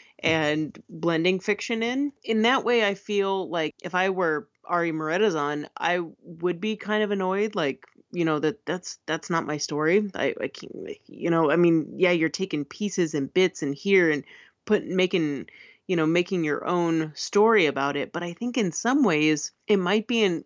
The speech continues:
easier pill to swallow as far as looking at it from a Hollywood movie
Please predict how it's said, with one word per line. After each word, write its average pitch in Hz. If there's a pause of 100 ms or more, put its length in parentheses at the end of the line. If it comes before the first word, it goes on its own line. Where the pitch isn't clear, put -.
easier 180
pill 165
to 151
swallow 117 (240)
as 165
far 180
as 170
looking 160
at 147
it -
from 147
a 139
Hollywood 147
movie 131